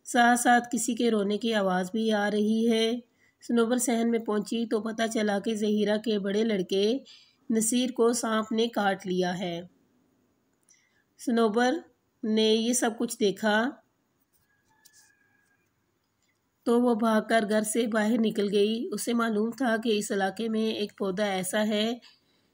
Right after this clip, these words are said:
कि उसका अर्क मार्क ज़िदा के मुंह में टपकाया जाए तो जहर का असर ज़ाइल हो जाता है। थोड़ी सी तलाश के बाद वो पौधा मिल गया। वो तेज़ी से इसकी पत्तियां तोड़कर ले आई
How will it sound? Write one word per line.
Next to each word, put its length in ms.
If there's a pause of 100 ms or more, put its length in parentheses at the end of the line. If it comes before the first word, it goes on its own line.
(140)
कि 140
उसका 380
अर्क 360
मार्क 300
ज़िदा 320
के 120
मुंह 180
में 120
टपकाया 480
जाए 340
तो 180
जहर 300
का 140
असर 320
ज़ाइल 360
हो 120
जाता 320
है। 400 (1080)
थोड़ी 280
सी 180
तलाश 400
के 120
बाद 300
वो 120
पौधा 400
मिल 200
गया। 360
वो 200
तेज़ी 360
से 140
इसकी 240
पत्तियां 380
तोड़कर 480
ले 240
आई 460